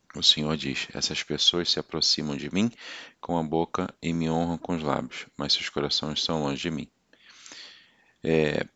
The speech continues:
e pra memorizar, deixaremos vocês com João quatro, vinte e quatro.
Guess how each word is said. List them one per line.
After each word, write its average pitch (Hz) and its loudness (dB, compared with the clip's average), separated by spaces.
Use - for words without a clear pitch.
e 90 2
pra 101 6
memorizar, 85 4
deixaremos 80 2
vocês 78 -2
com 80 -4
João 80 2
quatro, 78 0
vinte 78 -6
e - -8
quatro. - -2